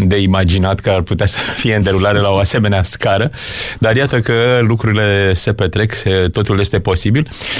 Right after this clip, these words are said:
și, a, am impresia că, a, după cum spuneam și înainte de, de emisiune, se pare totuși că treaba asta cu omul sfințește locul este în continuare valabilă.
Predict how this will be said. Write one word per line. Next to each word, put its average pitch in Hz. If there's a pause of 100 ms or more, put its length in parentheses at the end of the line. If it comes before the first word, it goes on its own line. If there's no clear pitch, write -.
(180)
și, - (840)
a, 120
am 143
impresia 160
că, 156 (800)
a, -
după 117
cum 143
spuneam 135
și 117
înainte 120
de, 92
de 90
emisiune, 95
se -
pare 120
totuși 107
că 104
treaba 104
asta 104
cu 95
omul 98
sfințește 95
locul 92
este - (520)
în 110
continuare 101
valabilă. 90